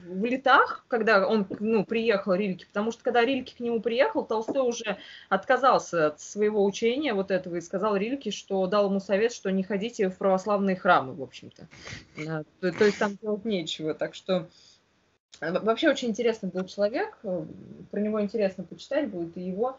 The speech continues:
Дальше у Киплинга, а, юбилей, но мы его все с вами знаем. Я не знаю, одна из тех историй, да, там про Маугли, которую можно перечитать под Новый год, как раз-таки отдохнуть.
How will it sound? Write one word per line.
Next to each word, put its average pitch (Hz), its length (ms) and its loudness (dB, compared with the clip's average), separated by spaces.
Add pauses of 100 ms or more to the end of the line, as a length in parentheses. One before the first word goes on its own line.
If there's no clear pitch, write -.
(220)
Дальше 262 300 4
у 220 60 0
Киплинга, 349 640 2 (300)
а, 262 360 6
юбилей, 247 800 2
но 240 400 4
мы 214 500 2
его 214 160 6
все 220 200 2
с 220 80 -2
вами 202 240 4
знаем. 311 580 4 (960)
Я 208 160 6
не 208 100 6
знаю, 180 420 6 (460)
одна 208 280 8
из 220 140 4
тех 214 260 6
историй, 196 500 6
да, 170 200 6
там 160 200 4
про 175 160 6
Маугли, 170 360 8
которую 165 340 0
можно 170 260 0
перечитать 165 500 0
под 160 140 2
Новый 170 220 2
год, 220 220 4
как - 160 -14
раз-таки 214 400 -2
отдохнуть. 170 580 2